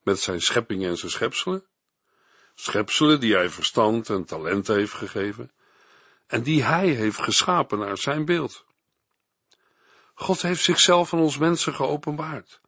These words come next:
Hij is op een goed moment tot mensen gaan spreken. De schrijver van het Bijbelboek Hebreeën vertelt ons dat God dat in het Oude Testament door middel van de profeten heeft gedaan.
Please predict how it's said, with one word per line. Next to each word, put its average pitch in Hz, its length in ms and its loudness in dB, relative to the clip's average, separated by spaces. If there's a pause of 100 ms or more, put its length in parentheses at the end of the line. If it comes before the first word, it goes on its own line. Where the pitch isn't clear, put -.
(400)
Hij 107 160 0
is 110 120 2
op 113 160 -2
een 95 120 -2
goed 196 360 2
moment 127 460 2
tot - 260 -4
mensen 107 380 -2
gaan 147 160 -4
spreken. - 560 -6 (1040)
De - 60 -10
schrijver 135 420 4
van 123 160 2
het 98 160 0
Bijbelboek 120 480 2
Hebreeën 117 520 4
vertelt 123 440 2
ons 156 320 -2 (320)
dat 101 220 0
God - 240 -2
dat 147 180 2
in 135 100 -2
het 117 180 2
Oude 165 340 2
Testament 113 720 0 (260)
door 127 180 6
middel 101 260 2
van 131 160 -4
de 123 60 2
profeten 160 560 2
heeft 113 160 -4
gedaan. 80 460 -8